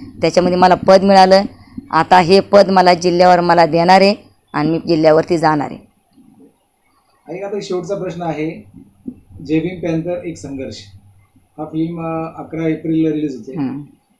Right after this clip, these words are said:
Speaker 2: संपूर्ण महाराष्ट्रात हा फिल्म रिलीज होणार आहे. तमाम आंबेडकरवादी तरुणांना, बौद्ध अनुयायांना आपण, अ, या सिनेमाच्या संदर्भात काय मेसेज द्याल?
Speaker 1: मी समाजाला असं आवाहन करणार आहे, ह्या जय भीम पॅन्थर हा चळवळीचा पिक्चर,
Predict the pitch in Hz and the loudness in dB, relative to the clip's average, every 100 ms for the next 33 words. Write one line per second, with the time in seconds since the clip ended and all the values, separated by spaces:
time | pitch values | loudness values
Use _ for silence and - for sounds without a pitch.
0 | _ 147 165 160 156 156 160 180 151 143 | _ -14 -10 -6 -6 -6 -8 -10 -10 -10
1 | 147 139 135 131 131 120 117 127 165 _ | -10 -10 -12 -14 -16 -16 -18 -20 -20 _
2 | _ _ _ _ _ 151 170 196 190 180 | _ _ _ _ _ -10 -8 -6 -8 -8
3 | 170 196 180 165 160 170 160 160 156 156 | -10 -12 -10 -8 -6 -6 -6 -8 -8 -10
4 | 156 160 151 147 143 143 143 143 143 143 | -10 -10 -10 -10 -10 -10 -12 -14 -14 -14
5 | 139 147 151 147 147 147 _ 147 151 147 | -16 -16 -18 -18 -18 -20 _ -14 -12 -12
6 | 151 160 170 147 143 143 143 - - 147 | -12 -12 -10 -12 -14 -14 -14 -16 -18 -16
7 | 143 123 117 104 98 - - - - 262 | -14 -16 -18 -20 -20 -20 -20 -20 -18 -14
8 | - 254 - - 220 - 127 - - 180 | -8 -6 -2 -2 -4 -6 -6 -8 -4 2
9 | 196 220 220 196 190 196 196 180 - 202 | 4 4 2 2 4 4 6 4 4 4
10 | 202 196 180 180 165 165 220 - - - | 4 4 4 4 4 2 0 -4 -6 0
11 | - 180 196 165 185 185 208 196 196 196 | 2 6 4 4 4 4 4 4 4 4
12 | 196 156 - - - - 180 - 185 185 | 4 2 0 -18 -8 0 0 4 6 8
13 | 208 214 214 208 185 - 175 | 6 4 4 4 2 4 2